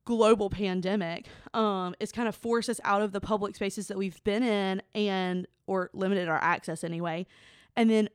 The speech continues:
and we've been able to use technology to do our jobs. I mean, I'm sitting in an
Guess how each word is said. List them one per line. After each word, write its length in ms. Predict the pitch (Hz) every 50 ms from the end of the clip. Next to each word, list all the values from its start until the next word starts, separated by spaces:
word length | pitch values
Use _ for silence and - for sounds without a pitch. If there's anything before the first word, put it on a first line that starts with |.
| -
and 120 | 220 220 220
we've 140 | 220 220
been 120 | 196 254 247
able 160 | 240 220 226
to 40 | 214
use 300 | 185 202 262 392 494 -
technology 480 | - 254 - - 214 214 214 196 220
to 100 | 208 208
do 200 | 196 170 220 254
our 140 | 262 240 220
jobs. 400 | 196 - 233 233 262 214 185 180
I 20 | 202
mean, 140 | 196 190 -
I'm 240 | - 247 285 262 226
sitting 480 | - - - 302 285 240 214 196 - - _ _ -
in 180 | 262 262 277
an 140 | 269 247 226